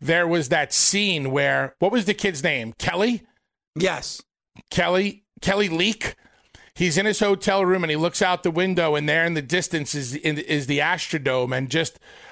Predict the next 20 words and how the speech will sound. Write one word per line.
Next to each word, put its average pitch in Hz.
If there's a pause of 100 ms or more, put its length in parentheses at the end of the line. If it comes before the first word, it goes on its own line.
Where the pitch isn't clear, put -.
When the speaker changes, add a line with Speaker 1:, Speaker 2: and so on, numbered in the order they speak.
(100)
Speaker 1:
I 156
remember 214
watching 185
that 170
as 139
a 143
kid 180
and 151
thinking 151
how 147
cool 185
that 131
was. 113 (420)
And 151 (480)
when 175
we 170
got 170
to 185
the 165
hotel, 160